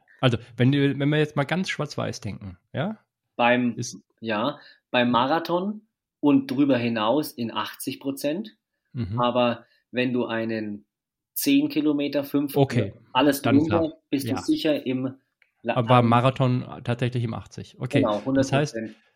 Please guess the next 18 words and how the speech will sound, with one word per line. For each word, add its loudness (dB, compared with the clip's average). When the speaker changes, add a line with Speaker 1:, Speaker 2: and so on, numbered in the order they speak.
Speaker 1:
wenn 0
ich 0
jetzt, -2
äh, 0
jeden, -4
jedes -6
Wochenende -2
einen -2
Marathon -2
in, -6
in -10
der -8
Wettkampfgeschwindigkeit -8
renne, -4
ist -8
das -8
unsinnig, -6
ne? -10